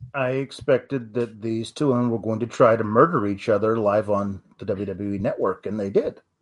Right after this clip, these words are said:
I mean, it, it was, uh, it was crazy. Like, you, the, the, I feel like S-, S-, Sasha Banks's ethos is like, "What'd you say to me?"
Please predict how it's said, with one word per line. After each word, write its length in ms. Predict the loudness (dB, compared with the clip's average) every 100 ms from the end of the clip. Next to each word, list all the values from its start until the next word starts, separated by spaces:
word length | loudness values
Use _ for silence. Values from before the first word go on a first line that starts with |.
| _ _ _
I 80 | 2
mean, 280 | 4 2 2
it, 180 | 0 0
it 60 | 4
was, 260 | 2 2
uh, 440 | 2 6 8 6 4
it 40 | 2
was 140 | 0
crazy. 380 | 6 6 6 6
Like, 260 | 4 4 -4 -20 -4
you, 120 | 4 4
the, 360 | 2 6 8
the, 240 | 10 6 8
I 100 | 4
feel 340 | 6 6 8
like 340 | 8 8 4 -12 _ _ _ _ _ _ _ _ -12 -10 -8
S-, 360 | -8 -8 -6 0
S-, 360 | 0 -2 -18 -20 -18
Sasha 500 | 2 6 6 8 8
Banks's 720 | 10 8 4 -2 -4 -4 -14 _ _ _ _ -2
ethos 800 | 0 4 6 6 6 -2 -8 -2
is 220 | -2 4
like, 400 | 6 6 2 _ _ _ _ _ _
"What'd 160 | -4 4
you 20 |
say 100 | 6
to 60 | 6
me?" 180 | 4